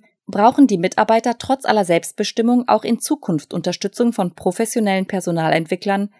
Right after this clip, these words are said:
ist der S R H Professor überzeugt. Um Frustration vorzubeugen, müssen diese als Trainer zum einen immer wieder abgleichen, ob jeder auf der Position spielt, die seinen Fähigkeiten entspricht. Zum anderen müssen sie den selbstorganisierten Eigenentwicklern schlicht gute Weiterbildungen anbieten.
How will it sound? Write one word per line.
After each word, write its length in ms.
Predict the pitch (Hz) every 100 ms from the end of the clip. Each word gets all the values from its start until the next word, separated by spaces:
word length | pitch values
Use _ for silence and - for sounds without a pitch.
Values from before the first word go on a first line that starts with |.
| _ _ -
ist 180 | 202 180
der 140 | -
S 140 | 170 -
R 240 | 190 175
H 160 | 170 180
Professor 420 | - 202 220 226
überzeugt. 680 | 220 247 - 214 160 - - _ _ _ _ _ _ _ _
Um 100 | 190
Frustration 680 | 175 185 - 170 - 175 180
vorzubeugen, 680 | - 202 214 196 202 214 226
müssen 300 | 254 269 247
diese 260 | 269 277
als 220 | - - -
Trainer 400 | - 226 247 247
zum 160 | 196
einen 340 | - 196 208 208
immer 320 | 208 226 220
wieder 240 | 214 185
abgleichen, 560 | 170 - 180 185 220 220 _ _
ob 140 | - 220
jeder 300 | 240 320 -
auf 80 | -
der 100 | 208
Position 560 | - 190 185 - 208
spielt, 540 | 196 - 180 233 262 226
die 80 |
seinen 240 | 190 180 180
Fähigkeiten 580 | 180 170 - 180 175 -
entspricht. 640 | 151 - - 233 - - _ _ _ _ -
Zum 180 | 180
anderen 380 | - 170 190 220
müssen 260 | 226 - 233
sie 100 | 220
den 140 | 208
selbstorganisierten 960 | 185 202 - - 220 226 214 220 233 -
Eigenentwicklern 760 | 170 175 202 202 220 233 226
schlicht 300 | 220 233 -
gute 300 | - 175 208
Weiterbildungen 680 | 208 220 269 202 170 156 156
anbieten. 640 | 156 147 151 - 147